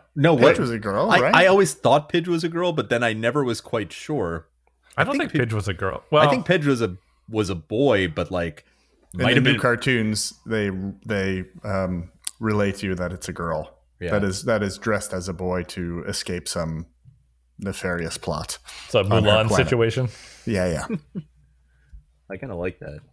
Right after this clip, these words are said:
Speaker 2: Now, whether that was original or rewritten, who knows?
Speaker 1: I have no idea
Speaker 3: I mean, I
Speaker 1: if
Speaker 3: guess it
Speaker 1: they're
Speaker 3: doesn't
Speaker 1: gonna
Speaker 3: really
Speaker 1: say that.
Speaker 3: matter.
Speaker 2: No.
Speaker 3: It was an, an asexual androgynous character.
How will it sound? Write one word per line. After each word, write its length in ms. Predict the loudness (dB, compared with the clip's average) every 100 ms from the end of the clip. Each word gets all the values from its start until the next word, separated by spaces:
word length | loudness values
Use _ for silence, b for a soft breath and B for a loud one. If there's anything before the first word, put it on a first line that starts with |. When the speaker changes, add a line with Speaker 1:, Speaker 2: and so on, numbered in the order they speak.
| -20 _
Speaker 2:
Now, 200 | 0 2
whether 320 | 2 2 2 4
that 160 | 4
was 120 | 2
original 440 | 2 2 0 0 2
or 180 | 0 0
rewritten, 560 | -2 0 0 0 -4 -4 -2
who 100 | -2
knows? 340 | -2 -8 -12 _ _ _ _ _ -20 _ _ _ -20 _ _ _ _ _ _ _ _ _ _ _ _ _ _ -20 _ _ _ _ _ _ _
Speaker 1:
I 40 | -12
have 40 |
no 160 | -8 -8
idea 160 | -4
Speaker 3:
I 40 | 0
mean, 80 | 2
I 40 |
Speaker 1:
if 40 | 2
Speaker 3:
guess 80 |
it 40 | 2
Speaker 1:
they're 80 | 0
Speaker 3:
doesn't 120 | 2
Speaker 1:
gonna 120 | 2
Speaker 3:
really 60 | 4
Speaker 1:
say 1160 | 4 4 0 -6 -20 -20 -20 _ _ _ -12 -6
that. 80 |
Speaker 3:
matter. 180 | -4 -6
Speaker 2:
No. 960 | -10 _ _ -20 -20 -20 -20 -20 -20 -4
Speaker 3:
It 40 | -2
was 220 | -2 -6 -18 B _
an, 180 | -6 -6 -10 b b b -6
an 120 | 0
asexual 540 | 2 4 0 2 2 2
androgynous 580 | 2 2 2 0 -4 -2
character. 520 | -2 -2 -6 -8